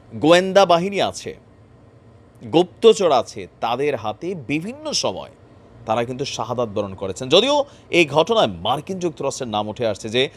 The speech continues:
ইসমাইল ভাইয়ের গতিবিধি, মুভমেন্ট, তার নিশ্চিত অবস্থান কোথায়, কখন, কিভাবে করছেন, এই সকল তথ্যগুলো দিয়েছে মার্কিন যুক্তরাষ্ট্র।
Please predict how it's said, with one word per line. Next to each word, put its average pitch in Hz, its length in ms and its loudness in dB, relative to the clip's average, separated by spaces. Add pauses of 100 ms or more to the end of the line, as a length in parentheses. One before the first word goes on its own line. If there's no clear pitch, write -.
(440)
ইসমাইল 160 460 2
ভাইয়ের 156 640 4
গতিবিধি, 147 800 -4
মুভমেন্ট, 139 720 -6
তার 127 200 -2
নিশ্চিত 151 540 -6
অবস্থান 113 680 0 (240)
কোথায়, 147 440 2
কখন, 139 320 -2
কিভাবে 120 380 -2
করছেন, 156 420 2 (320)
এই 147 80 -2
সকল 160 400 -2
তথ্যগুলো 143 460 -4
দিয়েছে 127 280 -2
মার্কিন 135 340 -2
যুক্তরাষ্ট্র। 101 560 -6